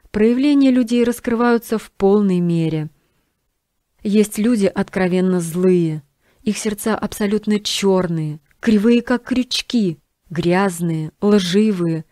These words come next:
изворотливые, хитрые и скользкие, жестокие и свирепые. Такие люди не останавливаются ни перед чем, чтобы получить личные выгоды,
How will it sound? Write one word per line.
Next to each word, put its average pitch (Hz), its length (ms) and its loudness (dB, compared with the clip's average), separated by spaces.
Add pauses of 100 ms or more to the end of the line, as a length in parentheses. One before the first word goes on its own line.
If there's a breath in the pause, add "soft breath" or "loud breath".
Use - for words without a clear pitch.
(160)
изворотливые, 208 1080 0 (300 soft breath)
хитрые 196 520 0
и 180 120 -4
скользкие, 175 880 -4 (380)
жестокие 165 880 -4 (160)
и 190 60 -4
свирепые. 160 880 -4 (520)
Такие 214 320 0
люди 233 200 2
не 233 160 4
останавливаются 254 800 0
ни 247 120 4
перед 269 340 -2
чем, 214 380 -2
чтобы 170 320 -6
получить 190 440 -4
личные 208 460 0
выгоды, 190 520 0